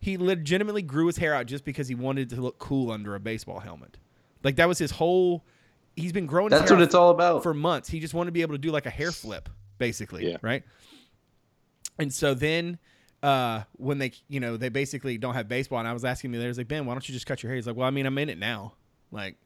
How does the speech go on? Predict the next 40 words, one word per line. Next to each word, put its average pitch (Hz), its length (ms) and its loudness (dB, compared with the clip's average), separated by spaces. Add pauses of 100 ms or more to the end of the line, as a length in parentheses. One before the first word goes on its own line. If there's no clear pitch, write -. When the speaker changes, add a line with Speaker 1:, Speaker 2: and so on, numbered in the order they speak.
(160)
Speaker 1:
I'm, 123 140 -8 (120)
<laughs> - 100 -16
I'm, 151 300 -2 (320)
I'm 147 200 0
there." 131 440 2 (200)
<laughs> - 200 -12
I 226 100 2 (100)
was 220 120 0
like, 156 180 4
"Okay, 175 340 2
fair 170 260 2
enough." 151 200 0 (360)
His 175 220 0
head, 156 400 0
his 123 240 -4
head 113 400 -2
legitimately, 107 760 -6
I 107 60 -8
mean, 107 340 -8
it 120 220 -8
looks - 440 -10 (120)
five 113 600 -4
times 113 340 -8
larger 101 380 -8
than 95 140 -12
it 90 100 -12
actually 95 360 -8
is, 104 180 -10
and 95 180 -16 (440)
he's 139 220 -6
related 135 400 0
to 127 60 -6
me, 135 180 -2
so - 120 -12
he's 101 80 -8
got 117 120 -2
a 110 40 -4
very 113 200 -2
large 104 340 -6
dome. 98 340 -8